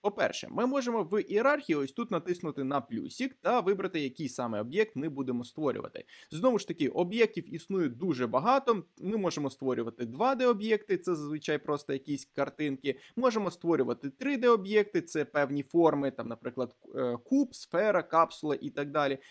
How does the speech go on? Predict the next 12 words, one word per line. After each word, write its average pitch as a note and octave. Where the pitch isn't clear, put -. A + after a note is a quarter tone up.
Можемо G#3+
створювати C3+
ефекти, A3+
світло, F#3+
аудіо, F3
відео, F3+
е, A#2+
інтерфейс D3
користувача F3
і G3
так C3
далі. G#2